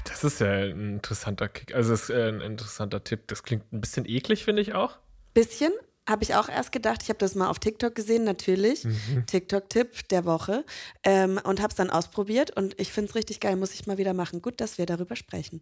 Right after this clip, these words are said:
Speaker 1: Umami ist auch so ein Begriff, der irgendwie, also den ich zum ersten Mal vielleicht vor fünf Jahren gehört habe oder so,
Speaker 2: Mhm.
Speaker 1: vielleicht sind's zehn. Aber den ich so mittlerweile auch in meinem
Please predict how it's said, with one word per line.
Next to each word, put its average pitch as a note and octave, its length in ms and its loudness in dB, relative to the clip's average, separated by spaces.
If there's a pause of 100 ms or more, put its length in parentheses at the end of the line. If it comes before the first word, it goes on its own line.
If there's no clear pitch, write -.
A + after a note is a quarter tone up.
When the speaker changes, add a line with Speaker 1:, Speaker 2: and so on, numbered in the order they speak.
Speaker 1:
Umami C3+ 480 4
ist A#2+ 220 -2
auch A#2 140 -2
so A#2+ 180 -2
ein A2 440 -2
Begriff, A#2+ 400 -4
der G#2 320 -2
irgendwie, A2 300 -4
also A2 180 0
den A2+ 220 2
ich G#2+ 100 0
zum G#2 140 -2
ersten A#2 260 -2
Mal A#2 140 4
vielleicht A2+ 300 2
vor G#2+ 120 -6
fünf A#2 220 -6
Jahren A2 240 2
gehört A2+ 320 6
habe G#2+ 220 4
oder G2 220 4
so, F#2 100 6
Speaker 2:
Mhm. G#2 80 6
Speaker 1:
vielleicht G#2 200 0
sind's - 240 -6
zehn. A2 300 0 (520)
Aber G#2+ 240 6
den A2 240 2
ich G#2 140 -4
so A2 140 -2
mittlerweile A2 520 2
auch A#2+ 160 -2
in A#2+ 160 -2
meinem G#2+ 440 0